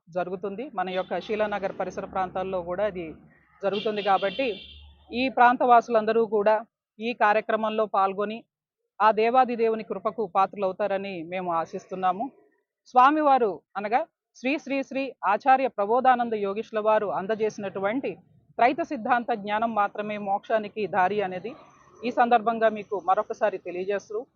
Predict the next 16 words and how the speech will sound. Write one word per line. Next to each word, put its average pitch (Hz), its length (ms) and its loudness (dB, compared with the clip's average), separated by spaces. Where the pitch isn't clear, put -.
స్వామివారి 254 540 4
గ్రంథాలని, 220 640 2
జ్ఞానాన్ని 220 680 -2
ఇక్కడకు 208 340 -4
వచ్చి 208 180 -4
తెలుసుకొని, 214 680 -6
తద్వారా 220 480 4
ఆ 214 100 4
శ్రీకృష్ణ 277 460 -6
పరమాత్ముని 233 580 0
యొక్క 214 200 -4
భగవద్గీత 220 720 -4
జ్ఞానాన్ని 202 520 -6
తెలుసుకోవాలని 190 840 -4
అందరినీ 196 360 -6
కోరుతున్నాము. 190 760 -4